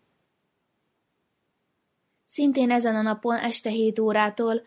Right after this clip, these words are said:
a Magnificat leánykar tart adventi koncertet az egyetemi templomban, a Papnövelde út öt és hét szám alatt.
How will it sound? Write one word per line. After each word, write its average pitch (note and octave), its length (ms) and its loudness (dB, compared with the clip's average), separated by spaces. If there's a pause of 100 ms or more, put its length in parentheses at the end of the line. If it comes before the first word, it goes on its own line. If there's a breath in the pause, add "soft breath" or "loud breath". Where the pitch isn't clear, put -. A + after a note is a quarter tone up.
(240 loud breath)
a - 80 -4
Magnificat A#3 760 0
leánykar A3 540 -2
tart A3+ 240 -2
adventi A3 440 -2
koncertet G#3+ 580 -4
az A#3 160 -4
egyetemi G3 500 -2
templomban, G#3 720 -2 (300 loud breath)
a A3 100 -6
Papnövelde A3 800 0
út A#3+ 280 -2
öt B3 280 -2
és A#3+ 220 -4
hét G3+ 260 -2
szám F3+ 260 -8
alatt. F#3 380 -6